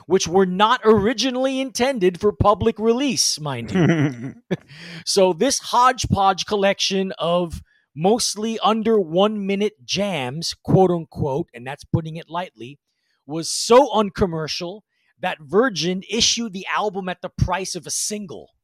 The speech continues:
Speaker 1: <laughs> Forty-eight pence in U K money, because there's, there's no way they could charge this as a full album, because it wasn't. It was just a bunch of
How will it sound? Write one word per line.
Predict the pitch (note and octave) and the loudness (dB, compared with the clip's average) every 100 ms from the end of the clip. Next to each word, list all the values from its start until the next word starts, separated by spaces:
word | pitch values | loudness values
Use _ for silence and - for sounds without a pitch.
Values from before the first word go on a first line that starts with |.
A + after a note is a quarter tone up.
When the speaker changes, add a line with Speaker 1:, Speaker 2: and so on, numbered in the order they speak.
| _ _ D#5 - | _ _ _ -6
Speaker 1:
<laughs> | - _ - D3+ | -6 _ -20 -20
Forty-eight | - - A3 A#3+ B3 A3 G3+ G#3 - | -20 -2 2 4 2 0 0 -2 -6
pence | F3+ D#3+ G#2 - | -4 -6 -8 -10
in | C#3 | -8
U | D#3+ | -8
K | F3+ F3+ D#3 | -6 -6 -6
money, | A#2+ G2+ F2 _ _ _ - | -10 -14 -18 _ _ _ -14
because | D3 F3 D#3 | -8 -8 -6
there's, | F#3+ C#3 | -8 -8
there's | C#3+ E3+ | -6 -4
no | E3 G3+ G3+ | 2 4 6
way | G3 F#3+ | 6 6
they | F3+ | 4
could | F3+ E3 _ - | 0 -8 _ -4
charge | - F3 F3+ D#3+ C3+ | -2 0 -2 -4 -10
this | D#3 | -12
as | C3+ | -10
a | C3 | -12
full | - E3+ D#3 | -6 -4 -2
album, | D3+ D3+ A#2 B2 _ _ _ _ | -2 -4 -6 -14 _ _ _ _
because | C#3+ C#3 D3 | -16 -10 -8
it | E3+ | -6
wasn't. | E3 A3 D#3 G2+ F2+ | 0 0 0 -8 -10
It | |
was | D3 | -8
just | D#3 D#3+ - | -8 -10 -12
a | |
bunch | C#3 F#3+ F#3 | -6 -4 -2
of | F3+ C#3+ | -4 -6